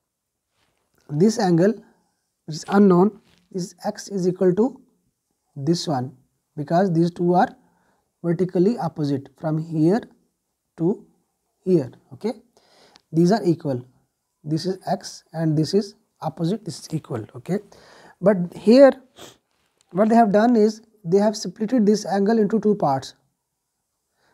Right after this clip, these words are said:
This part is equal to fifty and this part is equal to hundred, this one,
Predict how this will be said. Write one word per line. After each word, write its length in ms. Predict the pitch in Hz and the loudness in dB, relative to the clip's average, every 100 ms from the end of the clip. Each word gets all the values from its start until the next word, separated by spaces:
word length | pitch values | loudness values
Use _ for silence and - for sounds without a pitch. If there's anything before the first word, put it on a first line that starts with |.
| _ - | _ -6
This 240 | 151 185 | -2 -2
part 300 | - 190 196 | 0 2 4
is 100 | 196 | 4
equal 280 | 202 208 202 | 4 4 4
to 260 | 220 226 - | 2 0 -6
fifty 360 | 165 - 214 285 - _ _ _ _ _ _ _ _ _ _ _ _ - - _ - | -12 -10 -6 -6 -8 _ _ _ _ _ _ _ _ _ _ _ _ -20 -20 _ -2
and 240 | 165 175 | 2 2
this 120 | 196 | 2
part 320 | - 202 190 196 | 0 -2 -2 -2
is 120 | 190 | -2
equal 240 | 185 180 | 0 -2
to 260 | 190 269 - _ _ _ _ _ _ | -2 -4 -8 _ _ _ _ _ _
hundred, 460 | - 156 143 131 - _ _ _ - | -8 -6 -4 -6 -10 _ _ _ -10
this 220 | 151 - | -10 -8
one, 180 | 123 120 | -12 -14